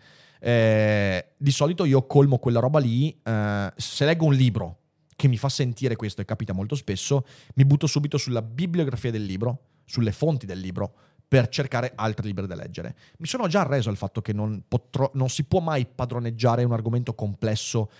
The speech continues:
fino al punto da controllarlo completamente e conoscerlo nella sua totalità.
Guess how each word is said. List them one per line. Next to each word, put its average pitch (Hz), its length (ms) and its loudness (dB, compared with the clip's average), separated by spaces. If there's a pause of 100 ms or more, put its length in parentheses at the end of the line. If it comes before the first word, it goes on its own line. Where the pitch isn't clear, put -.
(140)
fino 180 260 2
al 131 160 4
punto 139 400 0
da 123 380 4 (480)
controllarlo 120 840 2
completamente 110 600 0
e 113 100 2
conoscerlo 120 720 0
nella 117 220 -4
sua 147 360 2
totalità. 98 640 -6